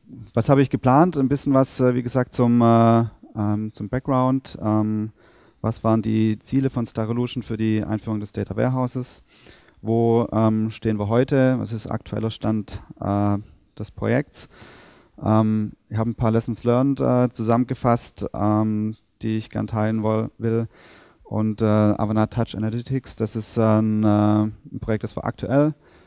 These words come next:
bei Starolution machen, ähm, was wir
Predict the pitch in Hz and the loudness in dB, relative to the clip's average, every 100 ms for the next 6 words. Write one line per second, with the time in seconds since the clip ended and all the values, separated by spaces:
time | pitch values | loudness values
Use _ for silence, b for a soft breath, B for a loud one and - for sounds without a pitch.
0 | b 127 123 131 123 123 127 127 120 120 | b -6 -4 -4 -4 -4 -4 0 0 2
1 | 120 120 117 - - 98 104 101 104 101 | 2 4 2 -2 -4 0 2 2 0 -2
2 | 101 - _ - 107 107 - 104 104 104 | -4 -10 _ -6 -2 -2 -2 0 2 2
3 | 110 | -2